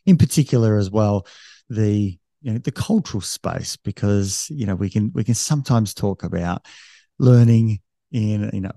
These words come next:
broad way, and sometimes it's also nice to do a bit of a, a deep dive and look at, uh, you know, how that might look different from culture to culture. And, you know, that might actually mean,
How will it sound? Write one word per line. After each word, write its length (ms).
broad 280
way, 520
and 400
sometimes 560
it's 180
also 300
nice 300
to 100
do 40
a 20
bit 160
of 40
a, 160
a 80
deep 320
dive 320
and 100
look 200
at, 260
uh, 240
you 60
know, 100
how 100
that 140
might 180
look 220
different 320
from 320
culture 320
to 60
culture. 500
And, 300
you 80
know, 80
that 160
might 180
actually 320
mean, 400